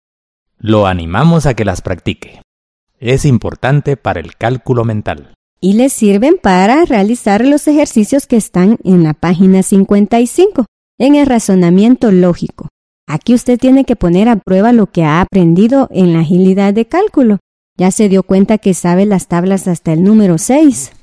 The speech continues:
Speaker 1: Y en la página cincuenta y seis debe revisar cómo ha sido su proceso de aprendizaje durante la semana.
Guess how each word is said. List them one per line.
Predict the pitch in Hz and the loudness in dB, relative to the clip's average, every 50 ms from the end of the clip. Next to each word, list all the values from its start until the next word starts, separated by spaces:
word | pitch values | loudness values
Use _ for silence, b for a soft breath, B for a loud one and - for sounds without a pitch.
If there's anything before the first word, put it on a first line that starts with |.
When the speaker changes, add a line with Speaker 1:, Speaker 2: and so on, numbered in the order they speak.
| _ _ _ _ _ _ _ _ _ _ _ _ _ | _ _ _ _ _ _ _ _ _ _ _ _ _
Speaker 1:
Y | - 101 101 104 | -10 -6 -4 -2
en | 98 92 | -2 -2
la | 82 - | -4 -4
página | - 101 104 107 120 117 110 95 | -4 -4 -2 0 0 0 0 -2
cincuenta | 87 98 92 - - 85 78 - 82 | -2 -4 -6 -6 -6 -8 -8 -10 -10
y | |
seis | - - 123 143 170 185 180 - - - - - _ _ _ _ _ _ _ _ _ | -8 -4 -4 -2 -2 -4 -6 -8 -10 -16 -18 -20 _ _ _ _ _ _ _ _ _
debe | - 101 95 101 107 110 110 | -6 -4 -4 -2 -2 -2 -2
revisar | 101 98 90 85 82 - - 120 135 151 160 160 _ _ _ - | -2 -2 -4 -6 -6 -6 -4 -2 -2 -2 -4 -6 _ _ _ -6
cómo | 131 139 147 143 135 | -4 -2 0 0 0
ha | 127 | -2
sido | - - 151 165 165 165 147 | -2 -2 0 0 0 0 0
su | - 117 95 | -2 -4 -4
proceso | - 90 80 - - 117 127 123 - 131 117 | -6 -10 -8 -6 -4 -4 -4 -2 -2 -2 0
de | 107 104 92 | 0 0 -2
aprendizaje | 87 - - 85 82 80 78 76 - - 117 117 113 131 117 | -2 -4 -6 -10 -10 -10 -12 -10 -8 -6 -6 -6 -4 -6 -6
durante | 104 101 98 90 85 82 80 87 | -4 -4 -6 -6 -8 -8 -12 -14
la | 80 78 73 | -16 -16 -16
semana. | - 85 82 82 78 71 | -16 -14 -12 -12 -14 -14